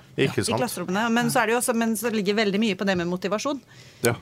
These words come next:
Speaker 2: Eh, og mange av dem er jo også veldig flinke å snakke engelsk, for de har vært mye på YouTube og
Speaker 1: Ja.
Speaker 2: de forstår mye, så det er jo også det å på en måte gi nok mestring da, ikke sant? Sånn at man skjønner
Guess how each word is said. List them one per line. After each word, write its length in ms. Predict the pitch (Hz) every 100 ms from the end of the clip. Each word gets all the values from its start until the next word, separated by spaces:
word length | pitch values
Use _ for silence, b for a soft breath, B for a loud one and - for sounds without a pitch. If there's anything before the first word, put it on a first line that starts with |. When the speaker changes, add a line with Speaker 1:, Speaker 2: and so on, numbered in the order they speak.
| - - -
Speaker 2:
Eh, 220 | 226 220 220
og 80 |
mange 300 | 233 240 214 185
av 60 |
dem 120 | 208
er 120 | 208 185
jo 60 | 190
også 160 | 226
veldig 260 | 226 208 185
flinke 540 | - 220 185 - 175
å 80 | 170
snakke 480 | 180 - 226 - -
engelsk, 320 | 170 160 180
for 80 | -
de 80 | 196
har 100 | 185
vært 60 | 214
mye 100 | 180
på 140 | 247 208
YouTube 480 | 156 156 180 170
og 280 | 170 165 170 -
Speaker 1:
Ja. 140 | - 107 - - - - -
Speaker 2:
de 120 | 208 196
forstår 480 | 214 - 202 170 165
mye, 240 | 180 220
så 80 | 277
det 80 | 226
er 60 | 208
jo 40 |
også 120 | 233 208
det 120 | 196
å 80 | 180
på 60 |
en 60 | 202 196
måte 120 | 190
gi 200 | 175 180
nok 260 | 185 175 -
mestring 480 | 220 - - 175 226
da, 80 | 262
ikke 100 | 190
sant? 220 | 226 269
Sånn 160 | - 208
at 100 | 202
man 160 | 202
skjønner 320 | 202 196 170